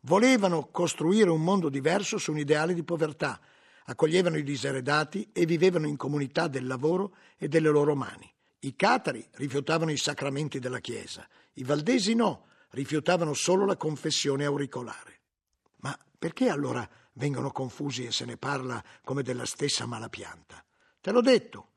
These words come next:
quello che li fa vivere è anche quello che li fa morire. Si arricchiscono di semplici che sono stati stimolati da altri movimenti e che credono che si tratti dello stesso moto di rivolta e di speranza e sono distrutti dagli inquisitori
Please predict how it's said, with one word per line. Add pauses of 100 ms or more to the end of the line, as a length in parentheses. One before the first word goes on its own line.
(100)
quello
che
li
fa
vivere
è
anche
quello
che
li
fa
morire. (220)
Si
arricchiscono
di
semplici
che
sono
stati
stimolati
da
altri
movimenti (140)
e
che
credono
che
si
tratti
dello
stesso
moto
di
rivolta
e
di
speranza (200)
e
sono
distrutti
dagli
inquisitori